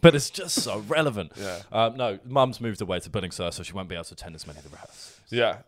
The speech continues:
Speaker 2: Um, but on the topic of these, these men, I had a similar conversation with a, a family friend who, uh, lives in Lewes that we've known for a long time, and, um,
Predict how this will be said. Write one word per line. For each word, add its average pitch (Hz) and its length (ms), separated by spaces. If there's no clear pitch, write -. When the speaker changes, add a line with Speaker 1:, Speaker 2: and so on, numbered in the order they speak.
Speaker 2:
Um, 123 320
but 160 220
on 185 100
the 196 60
topic 175 260
of 147 120
these, 131 260
these 120 180
men, 120 140
I 120 100
had 135 80
a 123 60
similar 139 340
conversation 104 640
with 101 180
a, 98 300
a 101 80
family 127 300
friend 104 340
who, 101 280
uh, 95 100
lives 104 240
in 98 80
Lewes 95 320
that 76 100
we've 95 120
known 92 140
for 95 120
a - 20
long 92 120
time, 92 340
and, 90 200
um, 87 320